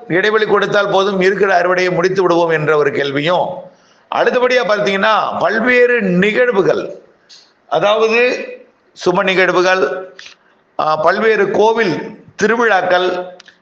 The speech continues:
என்று பல்வேறு நிகழ்ச்சிகளை வைத்துக்கொண்டு அதற்கு மழை எப்படி இருக்கும்னு எல்லாம் கேள்வி. அதுக்கு எல்லாவற்றிற்குமா ப-, விடை அளிக்கும் விதமான இந்த அறிக்கை.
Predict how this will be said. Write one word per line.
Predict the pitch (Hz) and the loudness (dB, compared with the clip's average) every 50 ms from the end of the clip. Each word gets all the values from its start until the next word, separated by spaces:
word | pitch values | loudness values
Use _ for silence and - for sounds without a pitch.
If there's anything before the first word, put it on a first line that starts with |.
| _ - | _ -6
என்று | - 165 185 196 220 214 | -4 -2 0 0 0 0
பல்வேறு | - 185 180 180 185 185 180 175 | 0 0 0 2 2 2 2 2
நிகழ்ச்சிகளை | 165 165 185 190 220 226 220 220 214 202 202 185 180 | 0 0 0 2 2 0 0 0 0 0 2 2 2
வைத்துக்கொண்டு | 175 175 175 175 180 170 - 170 165 175 196 220 240 | 2 2 0 0 0 0 0 0 0 2 2 2 2
அதற்கு | - - 156 151 180 202 196 180 214 190 | 2 2 0 0 0 -2 0 0 0 0
மழை | 180 165 165 175 185 | 0 0 0 2 2
எப்படி | 180 170 175 170 170 | 2 2 2 0 0
இருக்கும்னு | 165 156 135 156 160 160 175 | 0 0 0 0 0 0 0
எல்லாம் | 180 180 180 - | 0 0 -2 -2
கேள்வி. | 127 135 123 117 107 107 - - - - _ _ _ - | -2 -2 -2 -2 -2 -4 -6 -8 -14 -20 _ _ _ -6
அதுக்கு | 101 104 113 107 117 127 | -2 -2 -2 0 0 0
எல்லாவற்றிற்குமா | 147 170 190 190 180 165 156 147 165 147 156 165 175 160 | 0 0 0 0 0 0 0 0 -2 -2 -2 -2 -2 -2
ப-, | 135 139 - - - - - - | -2 -2 -4 -4 -8 -10 -14 -10
விடை | - - 143 156 175 170 | -4 -2 0 0 0 0
அளிக்கும் | 165 151 151 151 151 139 | 0 0 0 -2 -2 -2
விதமான | 143 139 127 135 135 139 143 151 156 139 117 107 - - | -2 0 0 0 0 0 0 0 0 0 0 -2 -2 -4
இந்த | 123 117 117 | -2 0 0
அறிக்கை. | 110 107 110 104 107 95 - - - | 0 0 0 -2 -2 -4 -4 -6 -12